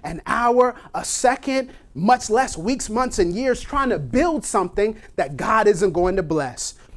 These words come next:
God, I want your blessing right now, so I want to start the right way, not end up in the right place. Amen? Amen. Well, let's fire away here and talk about four questions that you have to ask yourself. Four questions that you have to ask yourself if you want to build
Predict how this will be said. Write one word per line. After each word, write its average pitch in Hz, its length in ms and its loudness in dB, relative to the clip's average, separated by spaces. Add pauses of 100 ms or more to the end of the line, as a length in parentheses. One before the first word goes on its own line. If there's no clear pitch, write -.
God, 254 320 4
I 302 160 10
want 294 320 2
your 233 120 4
blessing 214 600 2
right 190 340 2
now, 196 460 2
so 226 200 -2
I 247 180 4
want 262 200 2
to 151 60 -2
start - 460 2
the 196 80 0
right 165 280 0
way, 156 260 0 (200)
not 220 340 0
end 226 280 2
up - 240 2
in 180 180 2
the 156 80 -2
right 143 300 -2
place. 135 360 -4
Amen? 175 480 0
Amen. 160 440 0 (580)
Well, 190 140 0
let's 269 240 4
fire 240 320 4
away 202 420 4
here 196 320 0
and 185 220 -2
talk 247 280 -2
about 180 280 2
four 247 300 2
questions 190 680 -4
that 170 260 -4
you 226 100 -2
have 190 220 -2
to - 160 -8
ask 175 320 -4
yourself. 147 440 -6 (400)
Four 285 260 2
questions 269 460 0
that 208 180 -2
you 247 80 2
have 220 140 4
to 185 100 -4
ask 220 220 2
yourself 208 320 -4
if 175 120 -12
you 214 60 -4
want 208 180 -2
to - 60 -14
build 170 400 0